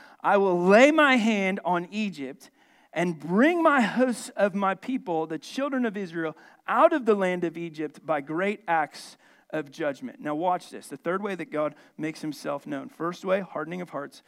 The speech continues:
Second way, signs and wonders. Third way,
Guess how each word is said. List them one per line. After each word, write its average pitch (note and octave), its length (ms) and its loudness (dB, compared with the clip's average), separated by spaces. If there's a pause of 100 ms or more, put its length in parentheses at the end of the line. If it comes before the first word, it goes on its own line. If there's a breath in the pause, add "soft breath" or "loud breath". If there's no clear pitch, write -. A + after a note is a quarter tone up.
Second E3 400 -10
way, F3 220 -4 (140 soft breath)
signs D#3 380 -10
and D#3 160 -8
wonders. C#3+ 360 -12 (200 soft breath)
Third E3+ 340 -4
way, C#3+ 340 -4